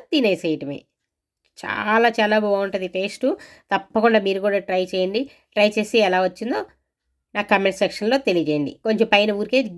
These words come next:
జీడిపప్పుతో గార్నిష్ చేసుకున్నాను. మీరు కావాలంటే ఇది తాలింపులో కొంచెం జీడిపప్పులు కూడా వేసుకోవచ్చు, టేస్ట్ చాలా బాగుంటది. ఎలా ఉందండి? నచ్చిందా?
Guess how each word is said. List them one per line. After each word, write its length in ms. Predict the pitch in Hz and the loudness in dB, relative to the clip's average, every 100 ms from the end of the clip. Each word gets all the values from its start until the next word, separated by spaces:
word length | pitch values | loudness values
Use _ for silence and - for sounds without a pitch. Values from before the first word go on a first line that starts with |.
| 180 | -14
జీడిపప్పుతో 500 | 185 208 - 185 - 247 | -4 -4 -4 -6 -4 0
గార్నిష్ 300 | 202 185 185 - | 2 2 -2 -4
చేసుకున్నాను. 360 | 180 208 233 | -6 -2 -2
మీరు 140 | 220 - | -2 0
కావాలంటే 460 | 190 185 202 202 269 262 | 0 2 0 0 0 0
ఇది 120 | 180 | 0
తాలింపులో 500 | 196 185 196 185 220 | -2 -2 -2 -4 -4
కొంచెం 280 | 202 190 180 | -4 -6 -4
జీడిపప్పులు 480 | 190 185 190 190 180 | -4 -2 -4 -4 -2
కూడా 160 | 185 | 2
వేసుకోవచ్చు, 600 | 170 175 - 180 170 262 | 2 2 0 0 0 0
టేస్ట్ 400 | 269 190 180 - 185 175 | 2 2 0 -4 -2 0
చాలా 300 | 170 180 180 | 2 2 0
బాగుంటది. 540 | 165 160 151 165 262 - _ _ _ _ _ _ _ _ _ _ _ | 0 -2 -4 -4 -4 -6 _ _ _ _ _ _ _ _ _ _ _
ఎలా 180 | 214 220 | 2 4
ఉందండి? 320 | 220 202 196 | 2 0 -2
నచ్చిందా? 440 | 196 202 - 226 | -2 -4 -2 -2